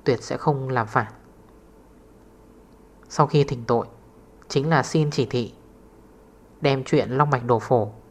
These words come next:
từ đầu tới cuối cáo chi cho hoàng thượng. Bao quát mình nhớ mong Vũ Điển Chân Cung, nên lúc trước có đi Đại Lý Tự tìm kiếm. Cùng Vũ Điển Chân Cung nói tới Đông Doanh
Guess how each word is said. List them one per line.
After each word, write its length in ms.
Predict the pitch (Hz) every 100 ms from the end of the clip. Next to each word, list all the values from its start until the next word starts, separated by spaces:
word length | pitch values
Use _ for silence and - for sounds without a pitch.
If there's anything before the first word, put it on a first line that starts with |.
| - -
từ 120 | 143
đầu 200 | 131 120
tới 140 | 117 120
cuối 420 | - 113 110 147 -
cáo 160 | 117 113
chi 240 | - 139
cho 140 | 131 135
hoàng 200 | 123 110
thượng. 200 | 123 107 - - - - - - - - -
Bao 140 | 139
quát 260 | 127 143 165 - -
mình 220 | 143 117
nhớ 160 | 117 117
mong 240 | 143 139
Vũ 160 | 139 143
Điển 180 | 151
Chân 180 | 120 135
Cung, 280 | 135 143 135 - - - - - -
nên 240 | 139 131
lúc 120 | 156 160
trước 200 | 175 180 - -
có 140 | - 127
đi 240 | 143 139
Đại 180 | 139 113
Lý 120 | 117
Tự 200 | 120 147 -
tìm 160 | 123
kiếm. 320 | 107 117 107 131 - - - - - - - -
Cùng 180 | 160 120
Vũ 140 | 151
Điển 180 | 165 160
Chân 180 | - 151
Cung 200 | 156 143
nói 160 | 123
tới 240 | 120 120 123
Đông 180 | 147 143
Doanh 300 | 151 139